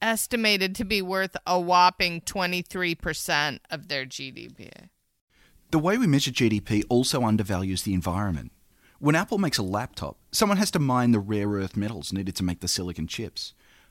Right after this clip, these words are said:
Speaker 2: And it burns fossil fuels to power its factories. And someone has to chop down trees for the boxes it sells them in. All of this sounds pretty destructive, but our G D P calculations value all of this as if it were positive.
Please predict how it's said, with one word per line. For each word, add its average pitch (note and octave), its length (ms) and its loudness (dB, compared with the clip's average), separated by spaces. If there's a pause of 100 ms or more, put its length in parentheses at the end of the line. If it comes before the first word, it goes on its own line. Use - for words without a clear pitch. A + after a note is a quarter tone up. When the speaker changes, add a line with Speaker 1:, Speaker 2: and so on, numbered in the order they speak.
(100)
Speaker 2:
And D3 120 2
it - 80 -4
burns F3+ 240 2
fossil D#3+ 300 -2
fuels D3 400 -4
to - 100 -10
power G#2+ 280 -4
its - 120 -6
factories. - 580 -10 (400)
And D3+ 80 0
someone G3+ 180 2
has G3 120 0
to D#3 80 -10
chop - 200 -2
down C3+ 180 2
trees D#3 440 -4
for - 80 -10
the A#2+ 80 -6
boxes A2 380 -6
it - 80 -8
sells B2 320 -6
them D#2 120 -8
in. - 180 -14 (500)
All A#3 160 -4
of B3+ 80 -2
this A3+ 80 -2
sounds F#3+ 240 2
pretty D3+ 240 -2
destructive, - 720 -6 (500)
but D#3+ 80 2
our E3 80 2
G G3 160 -4
D G3+ 100 -8
P G3 160 -4
calculations B2+ 640 -2
value C3+ 360 -2
all G#3 260 0
of C3+ 100 -6
this - 380 -10 (120)
as C3+ 220 0
if C3+ 140 0
it - 80 -6
were B2+ 100 0
positive. D3 560 -6